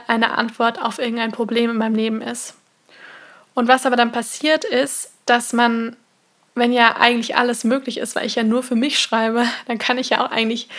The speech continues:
sämtliche Lösungen aufschreiben. Und wenn ich das einmal aufgeschrieben hab, dann hab ich das, wie gesagt, einmal zu Pa-, zu, aufs Papier gebracht.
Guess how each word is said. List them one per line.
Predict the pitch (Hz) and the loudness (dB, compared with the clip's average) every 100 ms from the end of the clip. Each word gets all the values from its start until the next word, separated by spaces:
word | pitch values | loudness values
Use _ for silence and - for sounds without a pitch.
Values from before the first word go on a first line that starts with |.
| - - | -16 -4
sämtliche | - 240 254 262 | 0 0 -2 -2
Lösungen | 226 233 240 208 | 0 2 0 0
aufschreiben. | - 208 - - 214 214 262 - - - - - _ - | -2 -2 -2 0 0 0 -4 -10 -18 -18 -18 -20 _ -2
Und | 240 | 2
wenn | 240 | 2
ich | 262 | 2
das | 269 254 | -2 -2
einmal | - 233 | 0 0
aufgeschrieben | 233 - - 262 - 240 226 | 2 0 -2 -4 -4 -4 -4
hab, | 240 262 - _ _ _ - - _ - | -4 -6 -12 _ _ _ -20 -20 _ -2
dann | 240 233 233 226 220 - _ - - | 0 2 0 -4 -6 -14 _ -10 -6
hab | 254 | -4
ich | 247 | -4
das, | 247 233 | -6 -4
wie | 226 | -4
gesagt, | 233 233 | -2 -2
einmal | - 233 247 | -2 -2 0
zu | 240 220 | -4 -6
Pa-, | 254 330 - | -6 -6 -6
zu, | - 208 | -4 -2
aufs | 226 - | -2 -4
Papier | 220 269 277 | -6 -4 -2
gebracht. | 247 247 - 269 - | -2 0 0 -2 -10